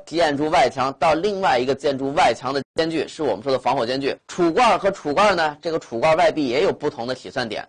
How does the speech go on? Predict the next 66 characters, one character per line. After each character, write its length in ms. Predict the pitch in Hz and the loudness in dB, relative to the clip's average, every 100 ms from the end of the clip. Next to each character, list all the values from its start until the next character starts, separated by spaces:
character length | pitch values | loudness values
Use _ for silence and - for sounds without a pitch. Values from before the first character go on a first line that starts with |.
| _ | _
这 160 | 240 226 | -2 0
个 100 | 170 | 2
时 80 | 165 | 2
候 160 | 143 | 0
怎 160 | - 104 | -2 -6
么 80 | 101 | -4
算 220 | - 135 | -2 -2
防 140 | 123 | 0
火 60 | 117 | -2
间 120 | 110 107 | -4 -4
距 80 | 98 | -6
啊？ 100 | - - - _ _ | -6 -14 -20 _ _
这 160 | 180 | 0
个 120 | 123 104 | 0 0
外 280 | 135 - - | 2 0 0
壁 220 | 165 127 | -4 -6
和 220 | - 123 | -2 -2
外 240 | 139 190 | 0 0
壁 180 | 131 156 | 0 -2
之 160 | 120 151 | -4 -4
间 220 | 165 165 | -2 0
的 100 | 120 - _ _ | -2 -4 _ _
最 380 | - 214 143 117 | -4 0 2 0
近 500 | - - 277 277 143 | -6 -6 -2 0 -2
水 300 | - 123 92 | -6 -6 -6
平 240 | - 101 | -8 -14
距 160 | 113 110 | -10 -10
离。 160 | 95 - | -10 -14
储 200 | - 165 | -6 -2
罐 240 | 160 247 226 | 2 4 4
呢， 160 | 185 - - _ | 0 -4 -18 _
也 220 | 165 208 | 0 2
是 120 | 214 240 | 2 -2
储 200 | - 175 | -2 2
罐 160 | 214 | 4
外 160 | 214 185 | 4 4
壁 160 | 190 | 2
和 120 | 170 175 | 0 -2
储 200 | - 139 | -2 2
罐 120 | 180 | 4
外 120 | 190 | 4
壁 140 | 165 165 | 2 0
之 100 | 160 | -2
间 160 | 170 | -4
的 160 | 165 107 - | -2 -4 -6
最 380 | - 202 139 113 | -2 0 0 -4
近 320 | - 220 151 | -8 -6 -6
水 280 | - 101 76 | -6 -10 -12
平 240 | - 104 | -14 -16
距 160 | 101 98 | -12 -14
离。 120 | 76 - _ _ - | -14 -20 _ _ -12
一 340 | 117 135 180 | -8 -6 -8
定 280 | - 180 127 | -6 -4 0
要 120 | 117 | 0
注 220 | 120 139 | 0 -4
意 80 | 117 | -4
这 120 | 123 | -2
个 80 | 120 | -2
概 180 | 123 117 | -2 -4
念， 140 | 107 - | -6 -10
防 260 | - 139 | -2 2
火 80 | 175 | 2
间 160 | 127 160 | 0 -2
距 140 | 151 | -4
是 240 | - 139 123 _ | -6 -8 -8 _
最 320 | - 233 123 | 0 0 0